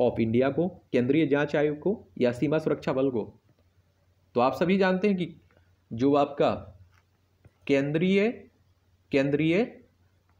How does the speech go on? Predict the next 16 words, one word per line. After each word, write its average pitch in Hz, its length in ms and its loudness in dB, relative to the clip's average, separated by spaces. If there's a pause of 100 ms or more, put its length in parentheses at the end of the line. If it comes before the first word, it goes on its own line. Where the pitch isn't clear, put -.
जांच 135 520 -2 (460)
आयोग, 107 440 0 (4000)
सी - 360 -2
ऑप्शन 139 380 -2 (260)
बिल्कुल 120 240 2
सही 101 200 -4
रहेगा, 92 300 -6 (180)
सीबीआई। 104 580 -2 (880)
और 98 260 -2
इसे 107 160 -4
क्या 139 160 0
कहते 143 260 -2
हैं 147 60 -2
आप 143 140 -6
लोग - 280 -4 (2000)
बताइए? 135 380 0